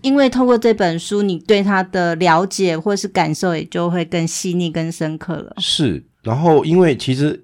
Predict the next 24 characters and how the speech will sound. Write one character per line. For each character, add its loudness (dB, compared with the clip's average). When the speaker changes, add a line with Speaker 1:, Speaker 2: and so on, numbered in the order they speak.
Speaker 2:
有 0
一 2
部 2
分 2
就 0
是 0
会 -2
扯 -8
到 -2
讲 -12
他 -6
家 -4
庭 -10
这 -10
个 -8
事 -14
情。 -18
Speaker 1:
嗯 0
哼 -2
哼。 -4
Speaker 2:
那 -2
我 -6
觉 -4
得， -4